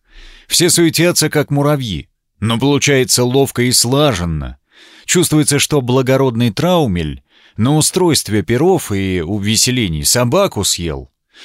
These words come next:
Множество столов, как по мановению волшебства, уставлены посудой работы искусных мастеров. К моему удивлению, в изящных вазах появились букеты цветов —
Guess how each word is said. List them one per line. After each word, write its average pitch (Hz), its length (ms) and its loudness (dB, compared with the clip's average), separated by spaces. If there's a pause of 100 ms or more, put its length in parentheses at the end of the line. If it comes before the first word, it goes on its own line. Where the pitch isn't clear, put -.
(140)
Множество 131 640 0
столов, 131 640 0
как - 300 -2 (260)
по 131 140 0
мановению 131 720 2
волшебства, 131 800 0
уставлены 95 680 -2
посудой 113 680 0 (240)
работы 120 440 0
искусных 120 600 -2
мастеров. 117 800 -2 (260)
К - 80 -4
моему 110 340 2
удивлению, 101 600 0 (320)
в 113 180 -2
изящных 120 520 0
вазах 110 460 -2
появились 104 580 -2
букеты 104 460 -4
цветов — 139 680 0